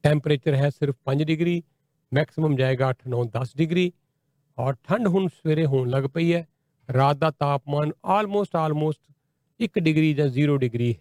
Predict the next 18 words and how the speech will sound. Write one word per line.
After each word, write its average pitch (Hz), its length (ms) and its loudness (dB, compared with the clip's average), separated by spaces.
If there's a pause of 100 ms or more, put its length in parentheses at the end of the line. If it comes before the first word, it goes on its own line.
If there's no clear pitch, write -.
ਰਹੇਗਾ 123 380 0 (160)
ਅਗਰ 151 140 2
ਇਹ 147 100 2 (100)
ਪੂਰੇ 190 280 0
ਹਫ਼ਤੇ। 123 440 -8 (1000)
ਅੱਜ 170 180 2
ਵਿੱਚ 175 200 -2
ਵਿੱਚ 196 140 -4
ਕਿਤੇ 170 240 -4
ਕਿਤੇ 156 200 -4
ਬਾਰਿਸ਼ 139 440 -2
ਵੀ 208 80 -4
ਪੈ 160 180 -2
ਸਕਦੀ 123 420 -8
ਹੈ। - 100 -20 (1200)
ਕੱਲ੍ਹ 196 220 2
ਨੂੰ 220 120 0
ਵੀ 226 200 -4